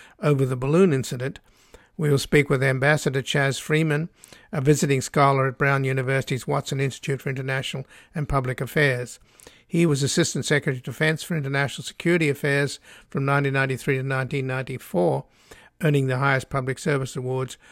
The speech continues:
of the Department of Defense for his role in re-establishing defense and military relations with China. The former director for Chinese Affairs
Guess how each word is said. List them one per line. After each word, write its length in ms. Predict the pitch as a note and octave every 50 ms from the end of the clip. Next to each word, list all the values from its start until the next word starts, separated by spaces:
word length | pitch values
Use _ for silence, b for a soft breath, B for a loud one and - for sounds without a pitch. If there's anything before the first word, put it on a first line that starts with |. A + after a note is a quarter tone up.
| B B B B -
of 300 | - E3+ F#3+ F#3+ D#3 C#3
the 80 | D3
Department 420 | C3 C3 - C#3+ B2 C3 - B2 B2
of 100 | C3 B2
Defense 440 | C#3+ B2 - D#3 C#3+ C3+ C3+ -
for 180 | - - D#3+ D3
his 200 | C#3 C#3 - -
role 280 | E3 C#3+ C#3 C#3 C3 C3
in 140 | C3 C3
re-establishing 720 | C3+ C#3 C#3 C#3 C3 - - C#3 C3 C#3 C3+ - - B2+ B2
defense 400 | B2 B2 - D3 C3+ C3 - -
and 100 | C3+ C3
military 420 | C3+ C3+ C3+ C#3 - - C#3 C3
relations 520 | C3 B2+ C3 B2+ C3 - - C3 B2 - b b b b b b
with 200 | - D3 B2+ -
China. 440 | - - D#3 D3 C#3+ C3+ B2+ A#2+ A#2+ b b b b b b b b b b b b b -
The 80 | D#3
former 320 | - - D#3 D3 C#3+ C#3 C3
director 480 | C3 C3+ C3+ C#3 C#3+ C#3 - - C3+
for 280 | - - - E3 F3 F3
Chinese 540 | E3+ - - C#3+ C#3 C#3 C#3 C3+ C3 A#2 C#3+
Affairs 500 | B2 - - D3 C3+ C3+ C3+ B2+ -